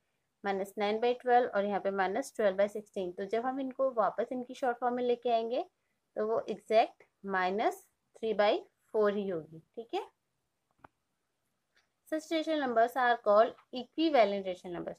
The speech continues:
ठीक है, इस तरीके के नम-, रेशनल नंबर्स जो होते हैं उनको हम क्या कहते हैं? इक्विवेलेंट रेशनल नंबर्स, मीन्स इनकी वैल्यू जो है वो इक्वल है आपस में। प्रॉपर्टी नंबर टू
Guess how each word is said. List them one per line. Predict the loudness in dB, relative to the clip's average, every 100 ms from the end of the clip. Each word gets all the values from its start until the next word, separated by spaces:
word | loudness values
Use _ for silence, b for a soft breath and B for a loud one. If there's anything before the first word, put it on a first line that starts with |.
| -10
ठीक | -6
है, | -4
इस | -4 -2 0
तरीके | 0 -2 -6
के | -4
नम-, | 0 0 -2 -8 -10
रेशनल | -10 -8 -6
नंबर्स | -4 -4 -4
जो | -6
होते | -6 -6
हैं | -8
उनको | -4 -4
हम | -2
क्या | -4 -4
कहते | -8 -8
हैं? | -6 -4 -4 _ _ _ _ _ _ -10
इक्विवेलेंट | -10 _ -2 2 2 2 0 -2 -4 -8 _ -10
रेशनल | -6 -6 -6 -4 -4 -4
नंबर्स, | -4 0 0 -2 -6 _ -8
मीन्स | -6 -4
इनकी | -4 -4 -6
वैल्यू | -2 -2 -2 -4 -2
जो | -2
है | 0
वो | -2 -4 -6 -10
इक्वल | -12 -4 -2 -2
है | -2
आपस | -6 -10 -16 -14
में। | -16 -18 _ _ _ _ _ _
प्रॉपर्टी | 4 4 2 -2 -2
नंबर | 2 4 4
टू | 0